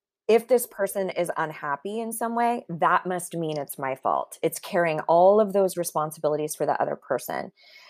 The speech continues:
So a lot of times I see two major fallacies that people attach to. One is, if I speak up or if I express my opinion, then I'm being a dick. Like, it's just something, like, about who I am. I'm an awful human, or I'm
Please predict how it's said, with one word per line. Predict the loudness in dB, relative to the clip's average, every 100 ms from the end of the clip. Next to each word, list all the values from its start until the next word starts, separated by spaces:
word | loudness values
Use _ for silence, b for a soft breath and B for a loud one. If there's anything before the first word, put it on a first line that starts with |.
| b
So | 6 8
a |
lot | 8 6
of | 6
times | 2 -2 0
I | 0
see | -2 -6
two | -4 -2 0 0 -2
major | -2 -4 0 2 4 2 0
fallacies | 2 2 0 -4 -2
that | -6
people | -4 -6 -2
attach | -2 -2 -4 -4 -6
to. | -4 -4 -6 b b b
One | 0 2 4 0 2
is, | 2 2 0 -6 _ _ _ 2
if | 4 6
I | 4 2
speak | 0 -2 2
up | 2 4
or | 2 4
if | 2 2
I |
express | 0 -2 -6 -6 -6
my | -4
opinion, | -4 -6 -8 -8 -10 -8
then | 2 4
I'm | 4
being | 0 -2
a | 0
dick. | 2 2 -2 _ _ _ _ 0
Like, | 0 0
it's | -6
just | -2 0
something, | 0 0 0
like, | 0 2
about | 2 4 4 4 2
who | 2
I | 2 2
am. | -2 -4 -8 -14 _ _ _ _
I'm | -4 -2
an | -4 -6 2
awful | 4 4
human, | -2 -4 -4 -6 -10 b b 6
or | 8 8 8 4 2
I'm | -6